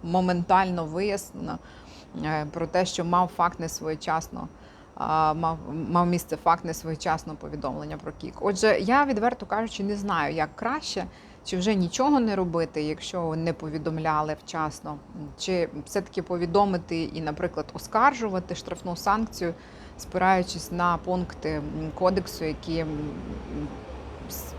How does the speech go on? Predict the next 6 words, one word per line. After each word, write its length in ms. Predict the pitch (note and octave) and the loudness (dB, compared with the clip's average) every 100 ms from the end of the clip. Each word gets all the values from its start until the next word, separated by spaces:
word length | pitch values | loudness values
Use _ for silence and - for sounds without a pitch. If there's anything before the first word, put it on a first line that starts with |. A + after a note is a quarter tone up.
| - | -2
які 300 | E3+ - F3+ | -2 4 4
описують 500 | E3+ F#3+ F#3 F3+ F3+ | 4 0 2 0 2
неможливість 760 | F#3+ F#3+ E3+ F3+ F#3+ E3+ D#3 | 4 4 4 4 6 4 0
виконання 480 | D#3+ F3+ F3 E3+ D#3+ | -4 0 2 2 2
податкового 440 | E3 D#3+ - F3 D#3+ | 0 0 2 2 4
обов'язку. 640 | F#3 D4 C4+ - - A3 | 4 6 4 2 -2 -4